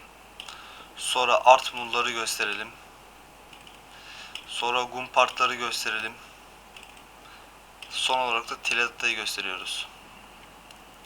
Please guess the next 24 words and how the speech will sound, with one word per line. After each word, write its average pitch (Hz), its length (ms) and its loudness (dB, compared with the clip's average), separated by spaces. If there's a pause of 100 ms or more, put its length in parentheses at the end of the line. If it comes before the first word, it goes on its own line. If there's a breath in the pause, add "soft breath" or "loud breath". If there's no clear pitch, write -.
(720 loud breath)
Buradaki 175 300 4
konu 175 440 6
aynı 170 360 10
Verata 151 340 4
nokta 151 280 -2
mul 151 180 0
gibi. 117 340 0 (680)
Verata'yı 135 480 6
nasıl 139 220 0 (260)
kısa - 320 6 (140)
patch 131 260 4
olarak 117 340 4 (160)
yaptığımız 117 600 0
binekleri 127 580 2 (120)
Tiletta 120 420 0
yardımıyla, 113 500 4
şifre, 120 540 6
şifre 120 360 6
deps 127 240 4
yardımıyla 113 580 2 (1160 loud breath)
oyun 131 220 -2
içerisinde 117 600 4
çıkartıp - 540 4
binebiliyorsak 131 640 4